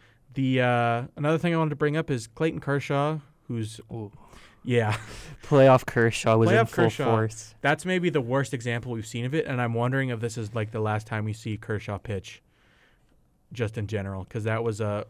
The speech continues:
Speaker 1: very, very bad performance. Um, he had six earned runs, and I believe he only got one out. So I don't know what his E R A would be. It'd be, like,
Speaker 2: I'm
Speaker 1: in
Speaker 2: just
Speaker 1: the
Speaker 2: looking
Speaker 1: hundreds.
Speaker 2: up his age here.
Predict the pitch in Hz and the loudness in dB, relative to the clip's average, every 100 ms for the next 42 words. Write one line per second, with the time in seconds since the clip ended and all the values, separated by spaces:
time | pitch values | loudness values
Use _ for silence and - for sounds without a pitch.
0 | _ 117 117 117 120 120 113 110 110 110 | _ -4 0 2 2 0 0 -2 -4 -6
1 | - 110 107 123 - - _ _ - - | -6 -4 -2 -4 -8 -16 _ _ -20 -20
2 | _ - 113 104 95 107 120 113 - 185 | _ -8 -4 -2 -4 -2 -4 -4 -4 -4
3 | - - 151 147 131 123 139 160 156 117 | -4 -6 -4 -2 0 0 0 -2 -2 -4
4 | 110 117 165 190 180 151 123 110 113 107 | -2 -2 -2 -2 0 2 2 2 0 0
5 | 104 101 - - _ _ _ _ _ _ | -2 -4 -12 -20 _ _ _ _ _ _
6 | _ _ - 110 113 120 110 110 110 110 | _ _ -8 -4 -2 0 0 -2 -2 -2
7 | 104 104 101 98 104 104 113 117 107 107 | -2 -2 -4 -4 -6 -6 -8 -6 -6 -4
8 | 107 101 113 104 107 110 107 110 104 - | -6 -6 -4 -4 -4 -6 -6 -10 -10 -12
9 | 104 110 - - 107 107 | -10 -10 -12 -14 -12 -12